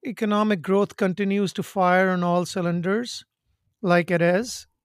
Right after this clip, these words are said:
inflation is probably not going to be tamed, because money is going to continue to spread in the economy at a faster rate, and which, you know, feeds into the whole inf-, inflation narrative. So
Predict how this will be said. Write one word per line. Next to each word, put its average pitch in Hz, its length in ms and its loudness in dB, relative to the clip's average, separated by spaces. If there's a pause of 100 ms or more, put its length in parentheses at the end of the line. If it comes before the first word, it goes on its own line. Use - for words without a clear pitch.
inflation 208 560 0
is 180 120 -4
probably 180 640 0
not 170 380 -2
going 170 220 -2
to 170 100 -6
be 165 80 -4
tamed, 151 460 -4 (100)
because 160 720 -4
money 190 300 -2
is 175 80 -2
going 180 300 -2
to 175 100 -6
continue 180 400 -2
to 170 220 -4
spread 175 520 0
in 180 140 0
the 175 120 -2
economy 175 440 -2
at 170 80 0
a 165 80 -2
faster 175 400 -4
rate, 175 280 -4
and 156 220 -6
which, - 420 -8
you 180 120 -6
know, 165 240 -6
feeds 170 400 -4
into 165 260 -4
the 151 100 -2
whole 160 260 -2
inf-, 160 280 -4
inflation 170 460 -4
narrative. 160 400 -2
So 165 220 -2